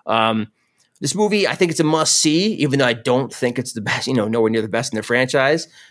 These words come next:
but I, I'm in it. Uh, I'm still in it. And I think the new characters work well enough that I, I wanna see them back as well. So,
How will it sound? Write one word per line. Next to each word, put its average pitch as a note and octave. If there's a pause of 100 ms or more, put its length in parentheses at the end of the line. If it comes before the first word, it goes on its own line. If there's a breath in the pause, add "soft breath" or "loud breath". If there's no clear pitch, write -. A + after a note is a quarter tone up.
(180 loud breath)
but C#3
I, C3+
I'm C#3
in F#3+
it. C3 (180)
Uh, -
I'm A#2+
still D#3+
in D3+
it. D#3
And C3
I A#2+
think C#3+
the B2+
new C#3+
characters C3+
work B2+
well B2+
enough G#2
that G2
I, G2
I -
wanna G2+
see -
them F#2
back F2+
as F2
well. F2+
So, E2